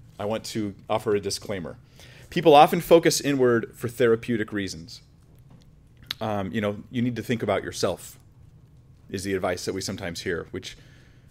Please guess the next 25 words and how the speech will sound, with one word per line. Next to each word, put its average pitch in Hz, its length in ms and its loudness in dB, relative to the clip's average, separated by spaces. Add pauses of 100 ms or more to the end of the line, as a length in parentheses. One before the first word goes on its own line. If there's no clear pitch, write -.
(1040)
not - 160 -8
sure 110 360 0
how, 101 360 2
if - 140 -4
that's 117 200 0
the - 80 -4
right 131 180 2
way 143 120 0
to 139 80 -4
say 180 220 0
it, 180 200 2
<laughs> - 0 -
really. 208 300 8 (680)
Um, 113 400 4 (420)
I - 80 8
think 180 360 -2
that 139 280 6
focusing 165 500 8
inward 143 260 0
for 120 140 -2
therapeutic 135 720 2
reasons, 104 520 -4
for 117 260 2
reasons 117 440 0
of, 104 220 -4